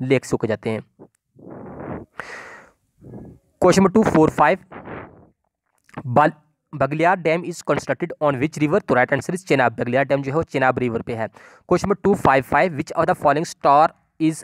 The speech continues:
ne-, nearest to the sun? तो राइट आंसर is Proxima Centauri। Question number two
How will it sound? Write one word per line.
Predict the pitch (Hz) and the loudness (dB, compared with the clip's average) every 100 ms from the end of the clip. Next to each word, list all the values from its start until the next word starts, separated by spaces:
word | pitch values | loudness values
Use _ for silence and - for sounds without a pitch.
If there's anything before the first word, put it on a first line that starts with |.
| 160 | -6
ne-, | 143 151 | -6 -2
nearest | 131 143 - | 0 0 0
to | 143 | -2
the | - | 0
sun? | 156 214 208 | 0 0 0
तो | 123 | 0
राइट | 123 135 | 2 0
आंसर | 131 147 | -2 0
is | 214 - _ _ _ - | -2 -2 _ _ _ 0
Proxima | 156 - 165 151 196 240 _ _ _ _ _ - | 0 0 -2 0 -2 -4 _ _ _ _ _ -4
Centauri। | 143 143 - 139 117 110 _ - - - - - _ _ _ - | -4 -2 0 2 0 -6 _ -20 -20 -20 -20 -20 _ _ _ 2
Question | - 208 | 4 2
number | 208 | 0
two | 220 | -2